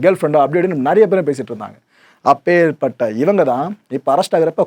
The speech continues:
கூட சேர்ந்து அரெஸ்ட் ஆயிருக்காங்க. மக்களை இந்த கான்டென்ட்டை பொறுத்த வரைக்கும் நாமெல்லாம் எதிர்பார்க்க வேண்டிய விஷயம் ஒண்ணே ஒண்ணுதான். துரோவ் மீதான குற்றச்சாட்டுகள் எல்லாமே நிரூபிக்கப்பட்டு, ஆதாரங்களோடு நிரூபிக்கப்பட்டுச்சுன்னா, பிரெஞ்சு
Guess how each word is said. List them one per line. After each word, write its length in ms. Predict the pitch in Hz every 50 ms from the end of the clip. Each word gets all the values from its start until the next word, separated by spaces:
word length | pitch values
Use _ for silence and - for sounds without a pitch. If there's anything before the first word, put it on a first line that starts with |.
| - -
கூட 120 | 196 185 - -
சேர்ந்து 220 | 220 262 277 202 151
அரெஸ்ட் 200 | 147 - - 123
ஆயிருக்காங்க. 320 | 113 110 - 113 107 104 - - 101 107
மக்களை 240 | 110 - - 190 196 160
இந்த 120 | 147 170 190 180
கான்டென்ட்டை 320 | 185 190 180 180 165 143 139
பொறுத்த 200 | 127 135 131 120
வரைக்கும் 260 | 113 - 107 - - _ - 113 113
நாமெல்லாம் 320 | 139 151 170 185 180 156
எதிர்பார்க்க 380 | 185 185 160 170 151 139 151 143
வேண்டிய 160 | 139 135 143 143
விஷயம் 180 | - 185 151 131
ஒண்ணே 160 | 139 156 139 120
ஒண்ணுதான். 260 | 110 98 92 95 - _ _ _ _ _ _ _ _ _ _ _ _ _ _ _ _ - 117 120 127 170
துரோவ் 260 | 202 240 254 233 208 180
மீதான 240 | 175 185 175 160 - 170
குற்றச்சாட்டுகள் 640 | 160 - 208 - - - 175 165 160 156 139 131 139
எல்லாமே 320 | 160 185 185 180 185 208 214 180 156
நிரூபிக்கப்பட்டு, 640 | 175 214 175 180 165 - 139 135 131 117 - 110 - - 117 127 151
ஆதாரங்களோடு 520 | 180 196 208 196 190 196 185 190 202 196 165 170
நிரூபிக்கப்பட்டுச்சுன்னா, 800 | 185 208 180 180 165 160 123 139 117 127 123 - 117 113 104 107 - _ _ _ _ _ _ _ _ _ -
பிரெஞ்சு 300 | 151 170 214 208 220